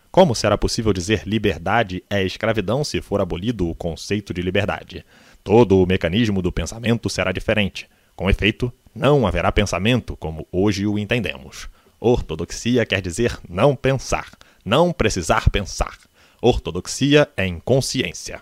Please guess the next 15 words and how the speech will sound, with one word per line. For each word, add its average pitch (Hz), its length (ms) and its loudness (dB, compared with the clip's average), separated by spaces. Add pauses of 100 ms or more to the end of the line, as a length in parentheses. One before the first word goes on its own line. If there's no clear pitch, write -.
(500)
Qualquer 82 360 0
dia, 92 360 0
refletiu 82 580 -6
Winston 78 420 -10
com 82 160 -8
convicção 82 540 -6
profunda 95 640 0
e 80 80 -4
repentina, 73 800 -8
Sime 92 360 -4
será 85 260 -2
vaporizado. 80 720 -2 (240)
É 110 80 -2
inteligente 101 480 0
demais, 73 560 -6